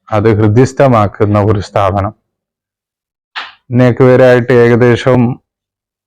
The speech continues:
ഇരുന്നൂറോളം വിദ്യാർത്ഥികൾ ഈ സ്ഥാപനത്തിൽ നിന്ന് വിദ്-, ഖുർആൻ മനഃപ്പാഠമാക്കുകയും സർട്ടിഫിക്കറ്റുകൾ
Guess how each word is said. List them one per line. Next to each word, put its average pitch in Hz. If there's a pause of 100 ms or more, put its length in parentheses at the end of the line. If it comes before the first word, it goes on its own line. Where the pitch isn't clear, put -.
(140)
ഇരുന്നൂറോളം 131
വിദ്യാർത്ഥികൾ 113
ഈ 113
സ്ഥാപനത്തിൽ 107
നിന്ന് 104 (680)
വിദ്-, 104
ഖുർആൻ 117
മനഃപ്പാഠമാക്കുകയും 107 (1300)
സർട്ടിഫിക്കറ്റുകൾ 117